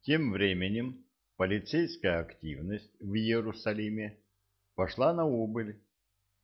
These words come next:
и мы с соблюдением всяческих предосторожностей перебросили учеников домой,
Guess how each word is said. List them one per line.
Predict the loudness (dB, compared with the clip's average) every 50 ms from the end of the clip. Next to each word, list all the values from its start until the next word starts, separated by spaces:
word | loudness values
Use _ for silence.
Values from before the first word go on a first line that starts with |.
| _ _ _ _ _ _ -6
и | -4 -4
мы | -2 0 0 0 0 0 -2 -4 -8
с | -14 -18 -10
соблюдением | -8 -6 -6 -4 -6 -6 -4 -2 0 0 0 0 0 -2 -4 -6
всяческих | -8 -10 -4 -2 2 2 4 4 4 2 0 -4 -8 -8 -8 -6 -6 -6 -6 -6 -6
предосторожностей | -4 -2 -2 0 0 -2 -2 -2 -4 -2 0 0 2 2 2 0 -2 -2 -4 -6 -6 -6 -8 -8 -6 -4 -4 -4 -6 -10 _ _ _ _ _ _ _ _ _ _ _
перебросили | 2 4 4 4 4 4 4 4 4 4 2 0 0 0 2
учеников | 2 0 0 -2 -2 -2 -2 -2 -2 -2 -2 -2 -2 -4 -2
домой, | -2 -2 0 0 0 -2 -2 -2 -4 -4 -6 -8 -10